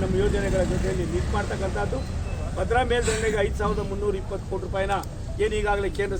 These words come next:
ಸರ್ಕಾರ ಅನೌನ್ಸ್ ಮಾಡಿದೆ, ಅದು ಒನ್ ಟೈಮ್, ಒನ್ ಟರ್ಮ್‌ನಲ್ಲಿ ಅದನ್ನ ಕೊಡಿಸಿ ರಾಜ್ಯದ ಆ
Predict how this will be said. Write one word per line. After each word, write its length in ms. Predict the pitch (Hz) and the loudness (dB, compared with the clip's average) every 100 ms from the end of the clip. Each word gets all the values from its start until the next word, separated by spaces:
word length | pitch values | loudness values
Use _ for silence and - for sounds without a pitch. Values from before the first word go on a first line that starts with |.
| 185 | -2
ಸರ್ಕಾರ 260 | 180 185 180 160 - - - 202 | 0 0 0 -2 -4 -6 -4 2
ಅನೌನ್ಸ್ 240 | 285 285 | 2 2
ಮಾಡಿದೆ, 240 | 196 175 - - - - - - 202 | -2 -4 -4 -4 -6 -4 -4 -4 0
ಅದು 100 | 202 185 | 0 2
ಒನ್ 100 | 240 247 | 0 2
ಟೈಮ್, 200 | 254 240 220 220 | 4 6 4 -2
ಒನ್ 80 | - | 0
ಟರ್ಮ್‌ನಲ್ಲಿ 440 | 233 180 180 180 - - - - - 180 | 0 0 -2 -4 -4 -4 -4 -4 -4 -4
ಅದನ್ನ 220 | 202 190 - | -2 -2 2
ಕೊಡಿಸಿ 300 | 233 - 233 - - - - - - | 2 2 -2 -4 -6 -6 -8 -8 -2
ರಾಜ್ಯದ 380 | 196 - 220 220 233 - - - - | 0 2 2 4 2 0 -4 -4 -2
ಆ 60 | 185 | 0